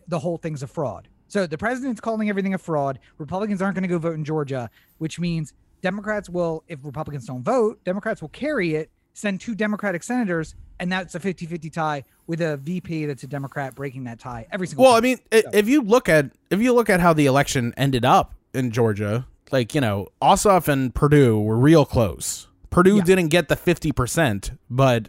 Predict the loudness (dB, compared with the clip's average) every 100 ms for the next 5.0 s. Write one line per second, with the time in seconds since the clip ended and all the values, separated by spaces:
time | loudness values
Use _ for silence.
0 | _ -4 -2 -2 -6 -8 0 0 0 -4
1 | -2 0 4 4 2 -2 0 0 0 0
2 | -4 -4 -12 _ _ _ _ 0 2 2
3 | 2 4 6 4 2 -2 -16 0 0 2
4 | 2 2 0 0 0 0 -2 -10 -14